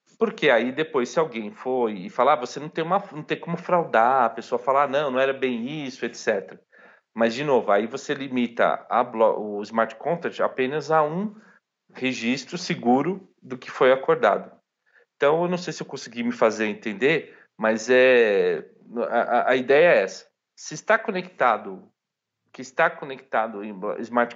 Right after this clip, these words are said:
no, tá dentro do, do, é, do blockchain, o smart contract consegue fazer alguma ação efetiva na execução.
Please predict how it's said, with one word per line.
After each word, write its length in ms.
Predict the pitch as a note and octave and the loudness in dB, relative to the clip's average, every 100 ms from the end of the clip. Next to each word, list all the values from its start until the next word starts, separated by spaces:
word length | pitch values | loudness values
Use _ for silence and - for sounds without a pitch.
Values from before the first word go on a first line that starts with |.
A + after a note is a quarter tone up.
| - | -14
no, 640 | - A2 A2 G#2 G2 F#2 F2+ | -10 -6 -6 -4 -4 -6 0
tá 120 | A#2+ | 2
dentro 280 | A#2 D#3+ E3+ | 4 0 0
do, 280 | C#3 A#2+ G2+ | -4 -2 -2
do, 120 | G2 | 2
é, 160 | A2+ G2+ | 2 2
do 160 | G#2 | -4
blockchain, 720 | G2 A2+ A#2+ - C#3 D#3 F#3 - _ _ _ - | -2 0 0 -2 -2 -2 -6 -16 _ _ _ -6
o 100 | C3 | -4
smart 320 | C3 C#3 C#3 | 2 2 0
contract 420 | - B2+ C3+ - | -4 -4 -6 -12
consegue 720 | - D3 - B2 A2+ A#2 C3 B2 _ - | -8 -8 0 2 2 0 -8 -10 _ -2
fazer 280 | A#2 B2 | -2 0
alguma 480 | A2+ A2+ A2+ A#2 A#2 | 0 0 -2 0 0
ação 280 | A#2+ - A#2+ | 0 0 0
efetiva 540 | B2+ C#3 - - B2 | 0 -4 -6 -6 -4
na 80 | B2 | -2
execução. 580 | B2 B2 - - F2+ | -2 -6 -10 -10 -8